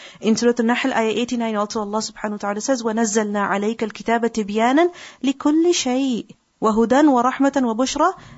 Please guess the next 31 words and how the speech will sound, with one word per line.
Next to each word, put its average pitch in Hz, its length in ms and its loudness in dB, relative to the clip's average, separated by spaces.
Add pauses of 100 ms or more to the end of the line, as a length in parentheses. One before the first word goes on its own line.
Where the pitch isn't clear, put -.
لِلْمُسْلِمِينَ. 233 640 2
We 208 120 -2
have 220 120 -2
sent 262 240 0
down 294 300 4
to 254 80 -4
you 247 160 0
the 247 100 -2
book 269 260 0
as 226 200 -2
clarification 254 920 0
for - 160 -6
all 190 140 -2
things. 156 440 -14 (400)
So - 60 -6
the 220 80 0
Qur'an 240 360 0
is 302 120 2
clarification. 262 680 0
If 247 140 -4
itself, 320 380 2 (360)
it 247 140 2
is 240 100 2
unclear, 226 500 2
then 247 120 0
how 254 220 2
would 269 100 0
it 240 100 -4
be 240 140 0
a 220 60 0
clarification? 180 720 -6